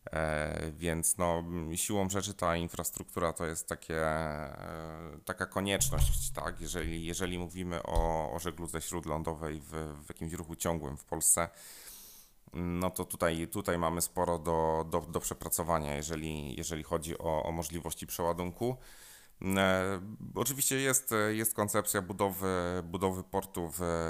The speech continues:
śródlądowego w Solcu Kujawskim. Mm, tutaj, e, bardzo mocno,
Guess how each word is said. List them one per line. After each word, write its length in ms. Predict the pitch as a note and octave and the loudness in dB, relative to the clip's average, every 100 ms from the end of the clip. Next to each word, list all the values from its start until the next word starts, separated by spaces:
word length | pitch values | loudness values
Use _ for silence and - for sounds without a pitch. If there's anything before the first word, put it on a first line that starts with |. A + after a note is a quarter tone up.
| D#2+ D#2+ | -2 -2
śródlądowego 680 | - F#2+ F2+ E2+ F2+ F2+ E2+ | -2 -2 0 2 2 2 2
w 60 | |
Solcu 300 | - F#2+ - | 2 2 0
Kujawskim. 760 | - D2 D2 - D#2+ D#2 D#2 D2+ | 0 -4 -2 -2 -2 -4 -4 -6
Mm, 440 | E2+ D#2+ D#2 D2 D2+ | -6 -4 -4 -6 -10
tutaj, 440 | - - D#2+ D#2 E2+ | -8 -2 -2 -2 -6
e, 760 | - D2+ D2+ D2 D2+ D2+ D2+ D#2 | -6 -6 -4 -6 -6 -6 -8 -8
bardzo 360 | D#2 E2+ - | -4 -4 -2
mocno, 680 | D2+ D#2 - E2 D#2 D#2 | -2 0 -2 0 0 0